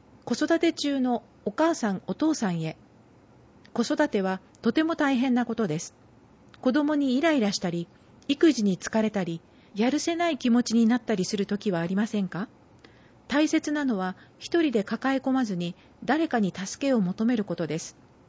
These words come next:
悩んでいても、身近な人に話しにくいこともあるかと思います。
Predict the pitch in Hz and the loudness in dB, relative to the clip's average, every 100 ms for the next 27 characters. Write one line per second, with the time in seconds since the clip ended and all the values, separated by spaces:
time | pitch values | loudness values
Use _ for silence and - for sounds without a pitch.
0 | - - - _ 208 240 302 349 285 214 | -20 -20 -20 _ 0 2 2 0 0 0
1 | 202 180 180 - - - - 214 233 294 | -2 -2 -6 -12 -20 -20 2 4 4 2
2 | 339 320 311 - 285 269 208 - 240 302 | 0 0 -2 -2 0 0 -2 -2 0 0
3 | 294 330 330 - 311 - 202 190 185 226 | 0 0 -2 0 0 0 -2 0 0 0
4 | 262 202 190 175 175 165 170 202 | 0 -2 -2 -4 -4 -4 -4 -6